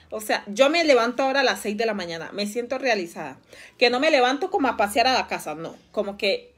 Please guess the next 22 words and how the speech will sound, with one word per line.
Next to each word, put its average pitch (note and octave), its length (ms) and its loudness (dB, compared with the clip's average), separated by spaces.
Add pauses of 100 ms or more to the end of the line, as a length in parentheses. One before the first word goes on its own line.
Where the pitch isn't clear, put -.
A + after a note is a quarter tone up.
(100)
son C4+ 260 2
las D4+ 160 2
seis, F#4+ 260 6
me B3 200 2
levanto, F3+ 400 0
ya F#3+ 180 -2
quedo A#3+ 140 2
despierta C4+ 480 0
y - 20 4
entonces G#3 400 -2
agarro F#3+ 320 -2
el A3 140 -4
teléfono C#4 400 0
y - 20 0
me G#3+ 120 -2
coloco F#3+ 260 -2
a G#3+ 40 2
hacer G#3+ 200 -4
cosas C4+ 240 -6
que A3 100 -10
tengo G3+ 240 -6
pendiente. E3 400 -8